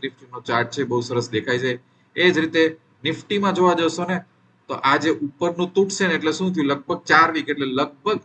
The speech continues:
એક મહિનાની આખી મોટી એક રેન્જ તોડશે. જ્યારે પાંત્રીસ, પચીસ હજાર એકસો ને ચાલીસ ઉપર જશે ને, ત્યારની હું તમને વાત કહું છું. એટલે એ પણ એકદમ ઇન્ટરેસ્ટિંગ રહેવાનું છે,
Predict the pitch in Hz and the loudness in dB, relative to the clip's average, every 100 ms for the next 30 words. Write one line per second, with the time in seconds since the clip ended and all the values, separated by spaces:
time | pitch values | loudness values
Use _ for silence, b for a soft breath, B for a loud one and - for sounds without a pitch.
0 | 139 170 - 156 147 147 143 139 131 - | -6 -6 -6 -12 -8 -6 -4 -2 -2 -4
1 | 156 139 127 - 143 135 117 120 117 - | -12 -8 -8 -2 -2 -2 -4 -4 -6 -6
2 | 110 107 - 123 104 110 110 117 113 - | -4 -2 -2 -2 -2 -4 -4 -2 -2 -4
3 | 135 139 _ 123 - 127 123 120 123 120 | -8 -16 _ -12 -10 -10 -8 -2 -2 -2
4 | 123 120 - 120 131 147 _ _ _ _ | -6 -6 -10 -8 -8 -10 _ _ _ _
5 | - 120 131 127 120 127 117 127 156 123 | 0 2 2 0 -2 -2 0 0 -2 -6
6 | 110 _ - - - 135 131 117 - 98 | -10 _ -20 -6 4 4 4 -4 -16 -18
7 | 110 110 110 - 127 123 117 117 175 208 | -12 -6 -6 -4 -2 -2 -2 -2 4 4
8 | 185 220 190 220 - 220 202 202 208 196 | 4 2 2 2 0 0 2 2 2 0
9 | 202 185 208 196 147 113 | 2 6 8 8 4 -6